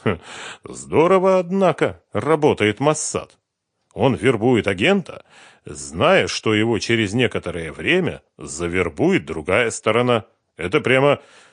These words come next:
высший класс профессионализма. Примите мои поздравления.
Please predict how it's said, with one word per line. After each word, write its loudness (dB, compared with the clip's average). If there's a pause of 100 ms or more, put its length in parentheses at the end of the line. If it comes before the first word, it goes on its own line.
(200)
высший -2
класс 0
профессионализма. 0 (220)
Примите 0
мои 4
поздравления. 0